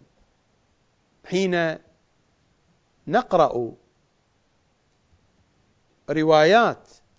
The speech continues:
أهل البيت، وخصوصًا ما يتعلق بالمناقشات التي تدور فيما بينهم وبين مخالفيهم،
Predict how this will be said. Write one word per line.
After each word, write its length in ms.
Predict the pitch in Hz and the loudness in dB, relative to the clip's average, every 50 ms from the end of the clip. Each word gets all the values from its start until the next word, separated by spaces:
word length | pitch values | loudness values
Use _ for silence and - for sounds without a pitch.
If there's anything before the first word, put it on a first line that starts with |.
| - - | -14 -14
أهل 200 | 131 113 127 127 | -14 -10 -10 -10
البيت، 400 | 117 107 95 101 101 90 85 _ _ _ _ _ _ _ _ _ _ _ _ - | -10 -12 -12 -16 -18 -18 -20 _ _ _ _ _ _ _ _ _ _ _ _ -10
وخصوصًا 720 | 151 - - 202 - - 302 254 - - 180 156 147 170 196 _ _ _ _ _ _ _ _ | -8 -6 -6 -8 -8 -6 -8 -8 -4 -2 -2 -2 -4 -6 -14 _ _ _ _ _ _ _ _
ما 260 | - 139 143 139 139 135 | -8 -4 -2 0 0 -2
يتعلق 760 | 123 - 139 120 117 156 185 180 170 165 160 - _ - _ _ _ _ _ _ _ _ _ _ _ _ _ _ _ - | -4 -4 -8 -8 -6 -8 -8 -6 -8 -10 -10 -10 _ -20 _ _ _ _ _ _ _ _ _ _ _ _ _ _ _ -12
بالمناقشات 1040 | 120 151 147 143 139 139 135 135 135 123 - 139 120 - 185 190 196 185 - 170 | -10 -8 -8 -6 -6 -6 -6 -6 -6 -6 -8 -10 -8 -4 -4 -4 -4 -4 -8 -10
التي 420 | 151 139 135 147 135 - 131 120 | -12 -8 -8 -10 -10 -10 -14 -16
تدور 460 | - - 123 117 131 139 135 117 - - _ _ _ | -12 -12 -12 -10 -8 -10 -10 -10 -12 -16 _ _ _
فيما 380 | - 135 135 131 131 131 123 | -12 -10 -8 -6 -6 -6 -6
بينهم 640 | 120 131 151 175 170 170 165 143 143 151 151 147 156 - _ _ _ _ _ _ _ _ _ _ _ _ _ _ _ _ _ _ _ _ _ _ _ _ _ _ - | -6 -6 -6 -6 -6 -6 -8 -8 -10 -12 -12 -14 -16 -20 _ _ _ _ _ _ _ _ _ _ _ _ _ _ _ _ _ _ _ _ _ _ _ _ _ _ -8
وبين 400 | 135 135 127 143 147 147 135 127 | -8 -6 -4 -4 -6 -6 -8 -10
مخالفيهم، 760 | 123 117 - - 113 110 104 98 - - 104 95 78 85 90 | -12 -14 -12 -10 -10 -10 -10 -12 -18 -20 -20 -20 -20 -20 -20